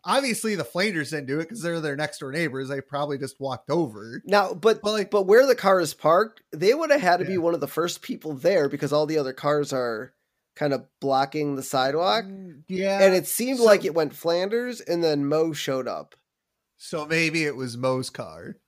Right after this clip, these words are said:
Speaker 1: which I guess I could see Moe doing something like that, but who does that?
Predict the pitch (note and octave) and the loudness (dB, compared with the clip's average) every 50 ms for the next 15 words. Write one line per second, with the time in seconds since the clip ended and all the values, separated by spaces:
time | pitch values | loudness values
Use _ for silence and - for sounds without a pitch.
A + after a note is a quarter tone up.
0 | _ _ _ _ _ _ _ - G3 A3+ A3+ - - - _ - A3+ C#4 A#3 A#3+ | _ _ _ _ _ _ _ 2 4 4 4 2 0 -6 _ -2 -2 0 0 0
1 | C4 B3+ - A#3+ G#3 - F#3+ - - A3+ G#3 E3+ D#3+ D#3+ F3+ F#3 C#3+ A#2+ C3 B2+ | 0 0 0 -2 -2 -2 -2 -4 -4 -6 -6 -2 0 0 0 0 -2 -4 -6 -6
2 | C3 D#3 E3+ C#4+ - - A#3+ A#3+ C4 B3 B3+ C4 C#4 - - - D#4+ D#4+ D#4 D#4 | -6 -6 -6 -4 -4 -4 -2 -2 -4 -4 -4 -4 -6 -6 -6 -6 -6 -4 -4 -6
3 | B3+ - _ _ - A#3 A#3 A3+ A3+ G#3+ G3+ F3+ - _ _ _ _ _ _ _ | -8 -10 _ _ -4 -2 0 0 2 0 0 -2 -6 _ _ _ _ _ _ _
4 | _ _ _ _ - G#3 D#4 G#4 D#4+ G#3+ D#3+ E3 - - - B3+ G#3+ F#3 C#3+ A#2 | _ _ _ _ 0 0 0 0 0 -2 0 0 0 0 0 -2 -2 -2 -2 -2
5 | A2 - - - - - | -4 -6 -10 -16 -18 -20